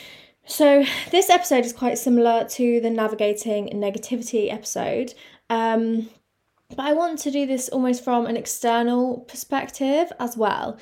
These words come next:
So I feel like it's really hard to move past people who want to disturb your peace. So I did actually put a question box on my Instagram story, and this whole episode does kind of,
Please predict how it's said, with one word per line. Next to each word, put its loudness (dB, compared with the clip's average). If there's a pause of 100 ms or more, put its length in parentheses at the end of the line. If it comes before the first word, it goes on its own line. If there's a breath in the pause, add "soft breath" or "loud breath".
(180 loud breath)
So -4
I 2
feel 4
like 2
it's -2
really 2
hard -2
to -6
move 0
past -8
people -6
who -4
want -4
to -4
disturb -6
your -2
peace. -8 (320 loud breath)
So -4
I 2
did -2
actually 0
put -4
a -6
question -2
box -6 (420 loud breath)
on 2
my 2
Instagram -2
story, -2
and 0
this 2
whole 6
episode 0
does 2
kind -2
of, -2